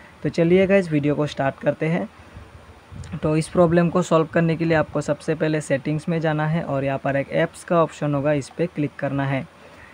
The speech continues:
क्लिक करने के बाद सी ऑल ऐप्स का ऑप्शन है, इस पर क्लिक कीजिए और यहाँ पर आपके फ़ोन में जितने भी एप्लीकेशन होंगे सब शो हो जाएंगे। तो यहाँ पर से आप लोगों को फ़ोन के एप्लीकेशन को ढूंढना है जिससे आप लोग कॉल करते हो। तो यहाँ पर हम फ़ोन के एप्लीकेशन को ढूंढेंगे, तो ये रहा, देख सकते हैं।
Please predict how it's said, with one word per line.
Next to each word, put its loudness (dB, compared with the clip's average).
क्लिक 2
करने 6
के 0
बाद 6
सी -2
ऑल 4
ऐप्स 2
का 2
ऑप्शन 2
है, 0
इस -4
पर -4
क्लिक -4
कीजिए -2
और 0
यहाँ 0
पर -4
आपके -6
फ़ोन -4
में -2
जितने 0
भी 4
एप्लीकेशन 0
होंगे -2
सब -6
शो 2
हो 0
जाएंगे। 0
तो -2
यहाँ 6
पर 2
से 0
आप 4
लोगों 0
को 2
फ़ोन 2
के 2
एप्लीकेशन 0
को 0
ढूंढना 0
है 0
जिससे -4
आप 0
लोग 0
कॉल 2
करते -2
हो। 0
तो -2
यहाँ 2
पर 0
हम 0
फ़ोन -2
के -4
एप्लीकेशन -2
को -2
ढूंढेंगे, 0
तो -2
ये 2
रहा, 2
देख -2
सकते -4
हैं। 0